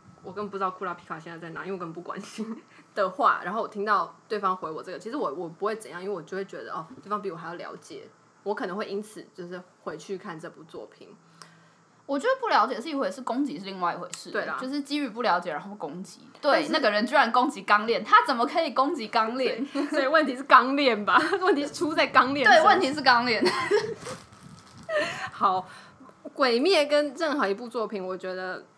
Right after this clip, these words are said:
Speaker 1: 其实就，就跟《寄生上流》就是每一年的奥斯卡影片都会
Speaker 2: 嗯。
Speaker 1: 被人家，<laughs> 你喘什么气？被人家讲是不是太过誉了？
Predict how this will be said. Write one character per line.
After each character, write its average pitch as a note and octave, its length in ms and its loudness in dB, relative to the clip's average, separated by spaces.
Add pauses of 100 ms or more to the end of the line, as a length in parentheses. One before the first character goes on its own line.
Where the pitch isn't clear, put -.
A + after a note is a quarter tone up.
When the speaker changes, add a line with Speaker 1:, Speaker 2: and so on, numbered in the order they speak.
(300)
Speaker 1:
其 C#4 120 -8
实 C#4+ 160 -4
就， D4 180 -2
就 A#3+ 320 -6
跟 A3 260 -4
《寄 A3 180 -8
生 G3 180 -6
上 F#3 200 -6
流》 F2 280 -12 (720)
就 G3 80 -6
是 E3+ 420 -8
每 G3 180 -4
一 B3+ 80 -2
年 G3 180 -2
的 F3+ 160 -6 (240)
奥 G#3 100 -2
斯 G#3+ 160 -6
卡 F#3 160 -4
影 E3 80 -12
片 F#3 160 -8
都 F3 120 -8
会 F3+ 180 -6
Speaker 2:
嗯。 F#3+ 340 -10
Speaker 1:
被 A3 120 -2
人 F3+ 120 -2
家， G3 220 -4
<laughs> - 160 -18
你 - 80 -16 (100)
喘 G#3+ 240 -6
什 - 80 -8
么 - 80 -10
气？ - 240 -12 (320)
被 C4+ 100 2
人 A#3 100 0
家 G#3+ 120 2
讲 F#3 200 -8
是 G3+ 120 -8
不 F#3+ 60 -6
是 F#3+ 160 -6
太 F#3+ 220 -8
过 - 320 -6
誉 E3 240 -14
了？ F2+ 260 -10